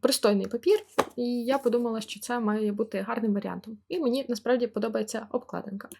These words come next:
Тим паче у цьому романі піднімається тема, яка мене зараз особливо цікавить, це тема пам'яті.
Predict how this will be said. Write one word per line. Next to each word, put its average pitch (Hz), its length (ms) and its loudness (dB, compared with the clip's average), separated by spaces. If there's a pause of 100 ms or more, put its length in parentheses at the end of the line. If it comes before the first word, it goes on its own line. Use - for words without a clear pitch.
Тим 247 140 0
паче 240 240 4
у 214 40 2
цьому 214 260 0
романі 262 340 0
піднімається 220 560 0
тема, 226 240 0
яка 208 180 -2
мене 208 240 2
зараз 202 440 -2
особливо 208 440 -2
цікавить, 311 500 -4
це 214 100 -10
тема 208 320 -2
пам'яті. 320 500 -4